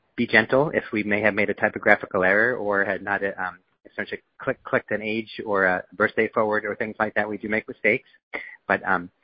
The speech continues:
I think it's a great tool, much like telehealth, and really, um, is, um, something you can use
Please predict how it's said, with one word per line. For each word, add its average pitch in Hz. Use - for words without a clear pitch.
I 101
think 110
it's -
a 107
great 107
tool, 98
much 104
like 98
telehealth, 87
and 85
really, 87
um, 82
is, 82
um, 80
something 101
you 101
can 85
use 131